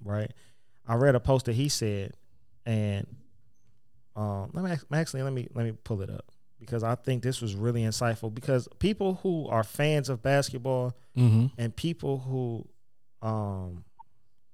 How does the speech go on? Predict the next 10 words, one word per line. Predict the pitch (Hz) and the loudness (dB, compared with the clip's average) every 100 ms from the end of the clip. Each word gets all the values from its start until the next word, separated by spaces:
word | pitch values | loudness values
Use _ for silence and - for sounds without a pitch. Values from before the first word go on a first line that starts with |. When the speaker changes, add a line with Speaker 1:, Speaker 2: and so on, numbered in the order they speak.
| - - - | -20 -20 -6
Speaker 1:
actually | 127 139 - 123 | 0 0 0 -2
partake | - 120 107 - 123 - - - - - - - - | 0 0 0 2 2 0 -10 -18 -20 -20 -20 -20 -6
in | 120 127 | 0 2
high | 127 127 | 4 2
school | - 127 | 2 0
basketball | 120 120 127 120 117 110 | 2 2 2 0 2 2
and | 104 | 0
college | 123 120 113 | 0 0 0
basketball, | 117 113 - 107 113 107 104 113 - - - - - 113 | -2 -2 -4 -6 -2 -2 -4 -8 -16 -20 -20 -20 -18 -8
uh, | 110 104 | -6 -6